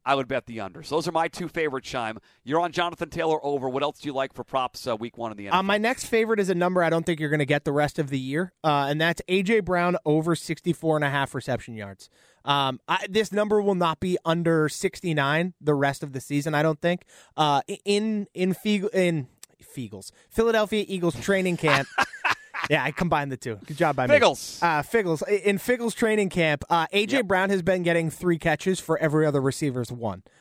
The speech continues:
Speaker 2: Like, he is the guy in this offense, and his yardage number is only at sixty-four and a half right now.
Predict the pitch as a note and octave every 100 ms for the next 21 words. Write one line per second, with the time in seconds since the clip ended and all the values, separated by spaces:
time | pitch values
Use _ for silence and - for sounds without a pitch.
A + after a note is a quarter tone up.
0 | _ D3 D#3+ C4+ C4+ - G#3 G#3+ D#3 D3
1 | - B2+ D#3+ F#3+ E3+ D#3 E3+ G3 - D#3+
2 | E3 D#3+ D3 D#3 F#3+ G3 - - - F#3
3 | F3+ G3 D#3+ E3 F3+ F3+ E3 F3+ F#3 F3
4 | E3+ E3 D#3 - D#3+ F3 D3+ D#3+ D3+ B2+
5 | C3+ D3 E3+ E3+ F3 F#3